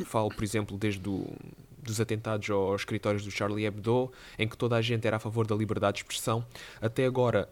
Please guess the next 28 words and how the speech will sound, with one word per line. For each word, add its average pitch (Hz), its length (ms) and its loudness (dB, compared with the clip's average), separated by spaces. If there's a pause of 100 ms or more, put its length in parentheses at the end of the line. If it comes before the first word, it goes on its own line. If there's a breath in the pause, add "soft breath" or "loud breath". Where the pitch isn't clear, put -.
eh, 110 320 2
dois 113 240 2
mil 120 160 4
e 120 80 2
vinte, 113 220 -2
dois 107 120 0
mil 110 160 0
e 110 60 -2
vinte 107 300 -4
e 120 40 0
um, 123 120 -2
onde 117 180 0
cada 135 240 0
vez 131 240 -2
mais 107 340 -2
as 110 60 -4
fake 127 380 -4
news, 113 260 0
as, 101 180 -4
os 110 180 -4
fake 135 300 -2
media 107 280 0
têm 123 200 -2
ganho 117 280 -2
cada 127 180 -2
vez 127 160 0
mais 117 180 -2
destaque 107 540 -2